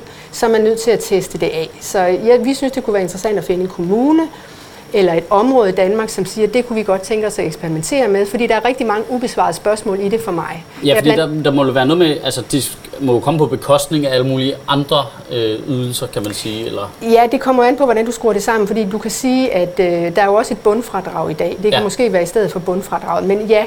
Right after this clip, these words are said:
Speaker 1: det vil koste, øh, sådan som jeg også umiddelbart læser modellen, i hvert fald den gamle kendte model, så vil det koste en del penge. Men, men, øh, men jeg synes jo, det er vigtigt at eksperimentere med det. Altså, i Alternativet vil vi rigtig gerne eksperimentere med ting for at se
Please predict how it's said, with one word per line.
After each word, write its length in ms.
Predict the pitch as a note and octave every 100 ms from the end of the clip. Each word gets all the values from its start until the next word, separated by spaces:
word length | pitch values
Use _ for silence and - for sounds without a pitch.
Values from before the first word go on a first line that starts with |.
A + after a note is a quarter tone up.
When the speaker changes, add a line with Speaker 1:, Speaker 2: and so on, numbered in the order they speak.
| -
Speaker 1:
det 120 | G#3
vil 80 | G3+
koste, 440 | - A#3 A3+ G#3 D#3+ - - - A3
øh, 120 | F#3
sådan 260 | B3 A#3+
som 180 | A3+ G#3+
jeg 80 | G#3
også 200 | G3+ G#3+
umiddelbart 540 | C#4+ D#4 A3 G3 F3+
læser 360 | G3+ A3 G#3 G3+
modellen, 420 | F3+ G3+ G3 E3+ F3+
i 20 |
hvert 140 | F3+ E3+
fald 140 | E3+
den 100 | E3
gamle 260 | F#3+ A3 C4
kendte 240 | G#3 F3+
model, 320 | F3 F#3+ F#3+
så 120 | F#3+
vil 100 | A3+
det 100 | G#3+
koste 340 | G3+ G#3 G#3 G#3
en 100 | F#3+
del 200 | A3 E3+
penge. 360 | - F3 F3 G3+ - - - -
Men, 280 | A3 G3+ G3+ G#3+
men, 420 | G#3 G3 F#3+ F#3
øh, 260 | F3 F3 E3+ - -
men 120 | G#3+
jeg 100 | G#3+
synes 180 | C#4 C4
jo, 40 |
det 60 | A#3+
er 40 |
vigtigt 240 | B3 B3+ G#3+
at 40 |
eksperimentere 480 | G3+ A3+ G3+ C4+ A3
med 140 | G3
det. 80 | A3 - -
Altså, 320 | G#3 G3+ G3+ G3 A3 A#3 C4+
i 80 | G#3+
Alternativet 460 | G#3 C4 C#4 C4
vil 100 | A3+
vi 40 | A3
rigtig 220 | A3+ B3
gerne 240 | A3 A3 A#3
eksperimentere 500 | - G#3 G3 C#4 A3
med 80 |
ting 220 | F#3+ A#3 A3+
for 80 |
at 80 | G#3+
se 260 | - B3+